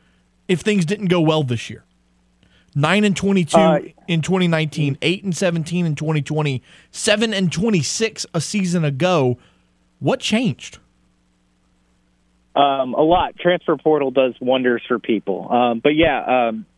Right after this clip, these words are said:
Speaker 2: you know, Jay knew it was on the hot, he was on the hot seat. Nobody had, uh, according to Jay, nobody had straight up told him that.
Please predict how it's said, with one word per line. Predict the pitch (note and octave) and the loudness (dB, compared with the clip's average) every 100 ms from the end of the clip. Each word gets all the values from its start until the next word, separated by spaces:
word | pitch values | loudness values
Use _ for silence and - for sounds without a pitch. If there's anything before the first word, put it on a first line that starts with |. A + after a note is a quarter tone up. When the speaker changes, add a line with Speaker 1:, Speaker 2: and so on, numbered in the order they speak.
| _ | _
Speaker 2:
you | C#3 | -6
know, | A#2+ | -4
Jay | A2 D3+ D#3 | 2 2 2
knew | D3+ D3+ | 2 2
it | D3 | 0
was | C3+ | 0
on | C#3+ | 0
the | C#3 | 0
hot, | C#3 A#2+ | 0 0
he | C3 | 0
was | D3 C3 | 0 0
on | C#3+ | -2
the | |
hot | B2+ C3 B2 | 0 -2 -2
seat. | - C3 | -2 -2
Nobody | A#2+ C#3+ D3+ D3+ C#3+ | 2 2 2 2 0
had, | C#3 C3+ B2+ - _ _ _ _ A2 | 2 2 0 -6 _ _ _ _ -4
uh, | G2 | -4
according | A#2+ D3+ D3 | 2 2 2
to | D3 | 0
Jay, | B2+ C3 B2+ | 2 2 2
nobody | B2+ C#3+ C3+ | 2 2 2
had | B2+ A2+ - | 0 -2 -4
straight | - C#3+ | 0 2
up | D3 - | 0 -2
told | D#3+ C3 | 0 0
him | A2 G#2+ | 0 0
that. | G2+ A#2+ | 0 0